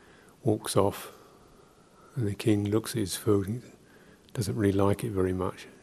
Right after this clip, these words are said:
You know, picks around at some of the rice or the dal and leaves the rest of it. Yeah. The second case, the cook comes along, gives the king the food and, and stands to one side and watches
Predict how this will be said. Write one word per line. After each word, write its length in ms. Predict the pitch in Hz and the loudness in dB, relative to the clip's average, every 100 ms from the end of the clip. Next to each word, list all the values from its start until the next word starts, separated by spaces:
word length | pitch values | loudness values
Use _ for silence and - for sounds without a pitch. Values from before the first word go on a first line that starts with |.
| - | -8
You 80 | 107 | -6
know, 60 | 95 | -6
picks 380 | - 131 - | -6 -8 -4
around 320 | 110 98 95 107 | 0 2 0 -2
at 80 | |
some 140 | - 101 | -2 -2
of 80 | 95 | 0
the 160 | 90 - - - - - - - - - | -2 -4 -20 -20 -20 -20 -20 -20 -20 0
rice 460 | 107 98 95 - | 2 4 2 0
or 140 | 101 92 | -2 0
the 120 | 95 | 0
dal 440 | - 95 95 95 | 2 4 4 2
and 140 | 95 95 | -2 0
leaves 260 | 98 92 | 0 0
the 60 | 110 | 0
rest 260 | 101 101 - | 0 0 -4
of 80 | |
it. 140 | 104 - - - - - - - - - - _ _ - - | -6 -8 -14 -20 -20 -20 -20 -20 -20 -20 -20 _ _ -20 -12
Yeah. 160 | 113 120 - _ _ _ _ _ - _ _ _ _ | -10 -10 -14 _ _ _ _ _ -20 _ _ _ _
The 80 | 127 | -4
second 360 | - 131 127 113 | 6 6 6 2
case, 440 | - 98 98 - | 2 2 2 -2
the 400 | - 104 98 95 - - - | 0 2 4 0 -6 -20 -18
cook 520 | - - - - - - - - - - - - _ _ | 4 4 4 -2 -10 -12 -20 -20 -20 -20 -20 -20 _ _
comes 280 | - 113 101 | 2 4 4
along, 340 | 101 101 104 - - - | 4 4 2 -4 -14 -2
gives 220 | 120 95 | 0 2
the 60 | 101 | 0
king 260 | - 107 | -2 0
the 80 | 104 | 0
food 400 | 90 113 104 101 | 0 2 2 2
and, 320 | 160 135 107 - | -2 -4 -4 -4
and 240 | 170 107 | -2 0
stands 440 | 107 - 110 107 104 | -2 4 6 6 4
to 80 | 110 | 2
one 200 | 101 101 | 2 2
side 260 | - 101 | 2 0
and 80 | 101 | 2
watches 600 | 104 117 - 117 - - | 2 2 2 -2 -2 -10